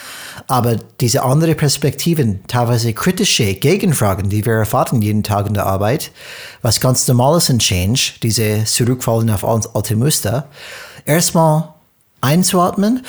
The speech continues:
Es wird alles gut. Ich muss nicht sofort alles lösen. Und dementsprechend den Raum zu geben. Und hier ist ein guter Satz, eine, eine,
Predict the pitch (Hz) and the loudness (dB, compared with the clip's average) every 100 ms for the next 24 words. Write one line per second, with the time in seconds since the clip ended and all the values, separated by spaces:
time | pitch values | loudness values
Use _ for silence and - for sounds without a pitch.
0 | - - - - - - - - _ _ | -8 -6 -4 -4 -6 -6 -8 -14 _ _
1 | _ _ - - - - - - 151 156 | _ _ -4 -2 0 -2 -2 0 2 4
2 | 151 139 165 202 185 147 165 - 170 - | 4 2 2 2 2 2 2 2 2 2
3 | 180 - 160 190 139 139 170 - 147 147 | 0 2 2 2 2 2 2 2 0 2
4 | 180 254 - _ - - - - - 151 | 0 -2 -4 _ -20 -20 -20 -12 0 2
5 | 147 143 147 143 147 156 - 151 151 143 | 4 0 -4 0 2 2 0 -2 0 -2
6 | - - 135 139 139 123 147 170 110 113 | -4 0 2 2 0 2 2 0 -2 -2
7 | 110 113 147 123 117 202 214 190 165 151 | -2 -2 -2 0 2 2 2 2 2 0
8 | 165 170 - 151 - - 127 123 123 120 | 0 0 0 0 -2 0 0 0 0 0
9 | 117 113 | 2 0